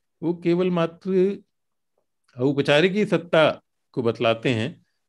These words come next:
बाह्य सत्ता का, अ, को वो रेफर नहीं करते।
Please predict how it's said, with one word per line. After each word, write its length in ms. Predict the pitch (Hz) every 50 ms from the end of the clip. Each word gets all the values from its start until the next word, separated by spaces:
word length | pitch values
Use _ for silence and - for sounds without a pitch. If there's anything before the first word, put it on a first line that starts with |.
| -
बाह्य 280 | 107 110 131 160 180 180
सत्ता 360 | 185 175 - - - - 151
का, 540 | 151 151 156 151 147 147 143 139 135 135 131
अ, 420 | 127 131 143 135 110 104 101 104 - _ _ _ _ _ _ _ _ _ _ _ - -
को 200 | - 151 151 156
वो 220 | - 120 143 147 156 147 131 - 147 139 135 131 - - 120
रेफर 280 | 127 127 - 165 135
नहीं 180 | 120 117 107 107
करते। 380 | - - 90 - - - 78